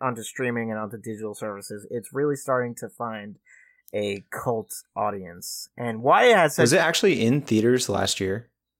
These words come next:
Speaker 1: Very bri-,
Speaker 2: Were no
Speaker 1: very,
Speaker 2: thea-,
Speaker 1: very,
Speaker 2: there were no, what?
Speaker 1: very
Speaker 2: When?
Speaker 1: briefly.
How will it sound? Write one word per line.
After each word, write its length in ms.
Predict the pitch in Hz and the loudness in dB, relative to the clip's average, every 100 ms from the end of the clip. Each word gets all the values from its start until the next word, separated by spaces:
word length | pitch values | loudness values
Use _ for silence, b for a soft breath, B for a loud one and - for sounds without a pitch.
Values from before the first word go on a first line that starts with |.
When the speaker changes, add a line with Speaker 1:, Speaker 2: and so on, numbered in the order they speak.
| _ _ _ _ _ - - | _ _ _ _ _ -12 2
Speaker 1:
Very 240 | 160 151 | 6 6
bri-, 200 | 151 147 | 4 4
Speaker 2:
Were 160 | 127 135 | 4 4
no 220 | - 120 | 2 4
Speaker 1:
very, 260 | 180 175 151 | 6 4 4
Speaker 2:
thea-, 160 | - | 6
Speaker 1:
very, 240 | 170 185 185 | 8 8 8
Speaker 2:
there 80 | 160 | 6
were 60 | |
no, 160 | 170 175 | 2 0
what? 360 | - 185 392 | 4 4 4
Speaker 1:
very 280 | 131 185 190 | 4 6 8
Speaker 2:
When? 100 | 175 | 8
Speaker 1:
briefly. 420 | 160 165 104 117 | 6 6 4 4